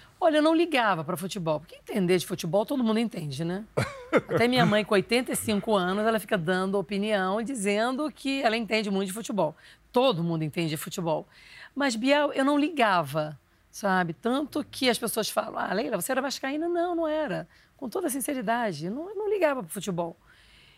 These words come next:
Speaker 1: E meu marido sempre gostou muito de futebol. E ele sempre foi muito palmeirense. Então, por causa dele,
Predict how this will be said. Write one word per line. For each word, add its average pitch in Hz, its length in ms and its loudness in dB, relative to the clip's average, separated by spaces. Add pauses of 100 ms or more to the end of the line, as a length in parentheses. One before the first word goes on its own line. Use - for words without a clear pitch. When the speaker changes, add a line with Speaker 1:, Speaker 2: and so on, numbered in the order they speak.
(180)
Speaker 1:
E 294 80 2
meu 311 140 6
marido 302 300 4
sempre 302 260 0
gostou 247 260 -2
muito 240 440 0
de 151 60 -4
futebol. 160 500 -6 (460)
E 208 60 -2
ele 220 100 0
sempre 254 240 -2
foi 277 140 -2
muito 233 380 0
palmeirense. 180 580 0
Então, 240 200 -4
por - 280 -4
causa 185 400 0
dele, 202 460 2